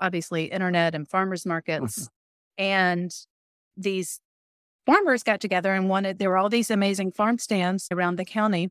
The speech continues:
Speaker 1: and they wanted to facilitate direct sales. They were really pioneers of the modern Go Local movement and also agritourism. So they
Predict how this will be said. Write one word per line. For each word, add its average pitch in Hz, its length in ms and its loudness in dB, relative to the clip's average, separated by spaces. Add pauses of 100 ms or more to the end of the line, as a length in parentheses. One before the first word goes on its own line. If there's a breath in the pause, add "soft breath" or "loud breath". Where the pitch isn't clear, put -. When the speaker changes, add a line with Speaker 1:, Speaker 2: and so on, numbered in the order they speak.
(140)
Speaker 1:
and 196 260 4
they 196 80 8
wanted 220 300 4
to 220 80 -8
facilitate 190 600 -2 (320)
direct 185 320 0
sales. 285 480 0
They 214 120 4
were 214 100 2
really 294 280 4
pioneers 196 680 -2
of 165 240 -2
the 185 220 0
modern 185 760 2
Go 170 200 0
Local 165 360 -2
movement 165 480 -6
and 160 180 -8
also 165 640 2 (480)
agritourism. - 800 0
So - 160 -4
they 170 200 0